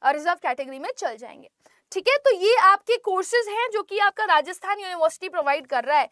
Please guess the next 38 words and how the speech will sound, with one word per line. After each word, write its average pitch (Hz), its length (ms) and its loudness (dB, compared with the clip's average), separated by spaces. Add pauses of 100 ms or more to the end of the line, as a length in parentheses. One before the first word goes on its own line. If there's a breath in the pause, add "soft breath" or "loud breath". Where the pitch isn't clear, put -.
(300 soft breath)
इतने 453 340 -6
कोर्सेज 427 420 -6
टोटल 349 280 -8
हैं 440 160 -8
जो 466 80 0
इंटीग्रेटेड 370 560 -8
कोर्सेज 311 320 -8
प्रोवाइड 254 280 -4
कर 277 100 -12
रहा 285 60 -6
है, 302 40 -6
यानी 320 120 -10
कि 415 100 -8
राजस्थान 370 680 -2
में 403 180 -8 (300 soft breath)
आपको 339 300 2
सारे 403 320 -2
के 349 100 -6
सारे 440 200 0
इंटीग्रेटेड 359 560 -6
ही 403 80 0
कोर्स 320 280 -4
मिलने 294 300 -8
वाले 269 280 -2 (160)
हैं, 294 160 -10 (460 soft breath)
राइट? 427 340 2 (320)
अब 359 160 2
इसके 480 260 0
बाद 508 240 4
अगर 494 220 -2
मैं 480 140 -2
बात 403 280 4
करूं 427 260 -2
यहाँ 370 280 0
पर 440 260 2 (140)
थोड़ी 466 340 4
सी 494 180 -8
और, 285 260 0